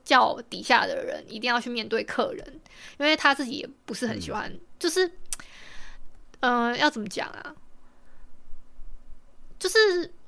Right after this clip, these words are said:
Speaker 1: 明明其实工作应该是，这个面对客户的工作是上面的人其实有要求他说，就他来对口，其他人就专门就是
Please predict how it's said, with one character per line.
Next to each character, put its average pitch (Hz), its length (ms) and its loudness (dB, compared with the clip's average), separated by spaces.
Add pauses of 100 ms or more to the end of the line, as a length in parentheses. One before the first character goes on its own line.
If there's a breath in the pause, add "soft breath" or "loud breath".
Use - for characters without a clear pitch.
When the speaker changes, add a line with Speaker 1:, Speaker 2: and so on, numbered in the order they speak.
(280)
Speaker 1:
明 285 180 0
明 339 180 4
其 277 160 0
实 277 160 2
工 285 240 8
作 294 460 6
应 277 160 -2
该 277 180 8
是， 277 400 0 (140)
这 - 100 0
个 262 300 4 (120)
面 285 220 4
对 269 160 6
客 254 220 4
户 247 180 2
的 214 120 0
工 214 240 0
作 - 440 0
是 240 480 0
上 262 240 6
面 262 140 0
的 185 100 0
人 - 220 -2 (320)
其 - 240 -2
实 247 80 0
有 214 140 2
要 220 180 6
求 226 160 -2
他 208 160 -4
说， 202 320 -4 (140)
就 269 140 2
他 233 260 6
来 - 340 -2
对 - 200 4
口， - 220 -8
其 - 160 -6
他 220 200 6
人 - 100 -4
就 208 160 -6 (160)
专 233 180 4
门 175 320 -6 (800 loud breath)
就 233 100 -6
是 214 560 -4